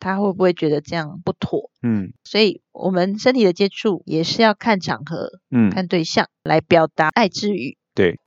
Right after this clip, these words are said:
Speaker 1: 那以上就是爱的五种语言的介绍。那如果大家想要测测看自己的爱之语是什么的话，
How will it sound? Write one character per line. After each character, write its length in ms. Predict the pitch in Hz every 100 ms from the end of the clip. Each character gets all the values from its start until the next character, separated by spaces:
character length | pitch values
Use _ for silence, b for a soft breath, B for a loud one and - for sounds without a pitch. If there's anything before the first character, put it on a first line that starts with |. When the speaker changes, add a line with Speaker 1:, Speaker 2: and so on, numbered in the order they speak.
| _
Speaker 1:
那 120 | 190
以 100 | 160
上 280 | 156 226 202
就 160 | 185 190
是 320 | - 196 -
爱 160 | - 247
的 220 | - 165 -
五 160 | 185
种 240 | 196 190 - -
语 180 | 151
言 180 | 143 120 -
的 100 | 165
介 300 | - - 185
绍。 340 | - - - _
那 100 | 185
如 100 | 185
果 120 | 196
大 180 | 190 214
家 200 | 196 196
想 200 | 202 127
要 120 | 175
测 180 | 196 269
测 180 | 233 247
看 240 | 277 254
自 80 | 233
己 180 | 254 175
的 220 | 160 143
爱 160 | - 277
之 240 | - 262
语 160 | 262 180
是 160 | - 214
什 200 | - 156
么 120 | 147
的 120 | 147
话， 240 | - 196